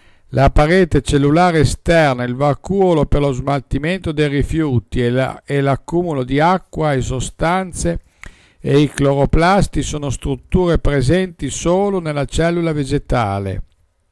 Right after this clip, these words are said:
Parete cellulare è esterna alla membrana plasmatica ed è rigida. Essa è costituita da un polisaccaride formato da molecole di glucosio,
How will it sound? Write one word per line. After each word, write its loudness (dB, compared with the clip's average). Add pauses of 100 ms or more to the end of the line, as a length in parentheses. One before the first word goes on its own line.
(1160)
Parete 2
cellulare 4
è 4
esterna 2
alla -2
membrana -2
plasmatica 0
ed 0
è 4
rigida. 0 (500)
Essa 2
è 2
costituita 0
da 0
un -4
polisaccaride 2
formato -2
da -2
molecole 0
di 0
glucosio, -2